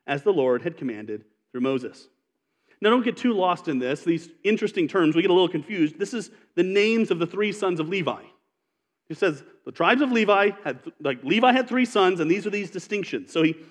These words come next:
sets aside land for the priests, and then he gives each of Levi's sons unique, distinctive lands. And if you add up all those cities, verse five, or verse four, thirteen cities, plus verse five, ten cities,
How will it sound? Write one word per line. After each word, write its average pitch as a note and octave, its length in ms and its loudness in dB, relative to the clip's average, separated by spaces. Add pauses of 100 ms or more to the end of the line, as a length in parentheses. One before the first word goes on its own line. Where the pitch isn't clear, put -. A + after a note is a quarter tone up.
(100)
sets A3 260 0
aside A3+ 300 0
land G#3+ 220 0
for A#3+ 60 -6
the A#3 60 0
priests, D3+ 480 -6 (340)
and A3 120 -2
then A#3 100 6
he A#3+ 80 6
gives F3 480 2
each A3 240 -4
of A3 180 4 (300)
Levi's F#3 540 2
sons G3+ 640 -2
unique, F#3 500 -6 (180)
distinctive F3+ 640 -2 (160)
lands. E3 720 -2 (140)
And E3+ 80 -4
if E3+ 60 -2
you F#3 80 -8
add G#3+ 140 4
up A#3 120 2
all G3+ 100 4
those G3 160 4
cities, C#3+ 340 -2 (300)
verse D#3 160 -2
five, C3+ 360 0 (340)
or C#3+ 80 2
verse E3+ 180 0
four, D3 280 2
thirteen D3+ 380 -2
cities, C3 340 -6 (540)
plus G3 260 0 (160)
verse F3 200 0
five, C3+ 340 0 (140)
ten C#3+ 240 -2
cities, C#3 400 -4